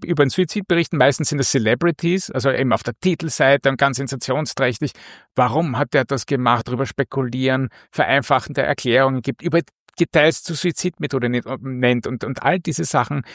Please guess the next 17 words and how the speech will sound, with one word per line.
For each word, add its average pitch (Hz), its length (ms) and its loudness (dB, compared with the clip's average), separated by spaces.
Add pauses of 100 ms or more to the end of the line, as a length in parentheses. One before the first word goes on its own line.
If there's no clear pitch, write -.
(140)
wirklich 143 260 0
stark 143 280 2
in 156 60 2
den 139 120 -2
Vordergrund 147 520 0
pusht, 131 240 -2
also 123 160 2
auf 120 120 0
den 131 220 -2
Tod, 151 320 0
auf 117 120 -4
das - 160 -8
Sterben, 123 500 2
warum 127 320 0
macht 127 320 -4
er 127 120 0
das? 127 160 0